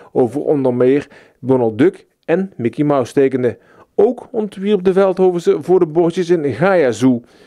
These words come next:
een avontuurlijke dierentuin in Kerkrade.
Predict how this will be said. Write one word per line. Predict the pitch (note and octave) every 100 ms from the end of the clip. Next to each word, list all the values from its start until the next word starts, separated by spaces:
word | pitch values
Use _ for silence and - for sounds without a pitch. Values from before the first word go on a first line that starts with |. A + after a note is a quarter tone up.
| _
een | - C#3+ -
avontuurlijke | A#2+ A#2+ - C#3 C3+ C3
dierentuin | C3+ D3+ C#3 C#3+
in | C3+ D3 C#3
Kerkrade. | E3 D3 A#2+ B2+ B2 A#2